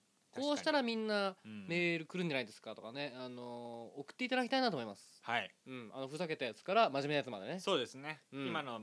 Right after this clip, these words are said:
Speaker 1: やつは真面目なやつです。
Speaker 2: 真面目なやつね。
Speaker 1: はい。桑村さんです、あれは。
Speaker 2: うん。
Speaker 1: <laughs>
Speaker 2: でもなんで、どうやったら集まると思う？メール。
Speaker 1: メールが集まる理由、うーん、まあ、何か読まれたら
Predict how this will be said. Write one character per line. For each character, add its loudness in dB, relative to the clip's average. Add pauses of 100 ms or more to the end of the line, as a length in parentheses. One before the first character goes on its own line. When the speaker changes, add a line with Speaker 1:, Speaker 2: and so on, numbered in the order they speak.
(140)
Speaker 1:
や -10
つ -6
は 0
真 -4
面 -
目 -14
な -14
や -14
つ -20
で -20
す。 -20
Speaker 2:
真 -2
面 0
目 -4
な -2
や -4
つ -20
ね。 0
Speaker 1:
は 2
い。 -10 (460)
桑 -4
村 -8
さ -16
ん -16
で -14
す、 -16
あ -18
れ -18
は。 -18 (220)
Speaker 2:
う -4
ん。 -2 (420)
Speaker 1:
<laughs> -14
Speaker 2:
で -6
も -2
な 2
ん 0
で、 4 (420)
ど 2
う 4
や 4
っ -4
た 0
ら 4
集 -2
ま 4
る 4
と 2
思 -2
う？ -12
メ -2
ー -4
ル。 -12 (440)
Speaker 1:
メ 0
ー -4
ル -2
が -2
集 -10
ま 2
る 0
理 -4
由、 -4
う -18
ー -14
ん、 -12
ま 0
あ、 -12 (600)
何 -6
か -6
読 -4
ま 4
れ 2
た 0
ら -4